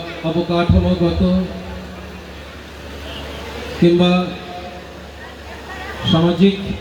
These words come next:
ও সাংস্কৃতিক অঙ্গনে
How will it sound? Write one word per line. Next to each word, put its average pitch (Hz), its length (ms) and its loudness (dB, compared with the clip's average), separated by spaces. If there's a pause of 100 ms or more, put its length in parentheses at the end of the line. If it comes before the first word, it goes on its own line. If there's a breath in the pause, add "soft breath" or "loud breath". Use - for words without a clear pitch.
(100)
ও - 20 2 (140)
সাংস্কৃতিক 170 680 2 (2250)
অঙ্গনে 160 400 6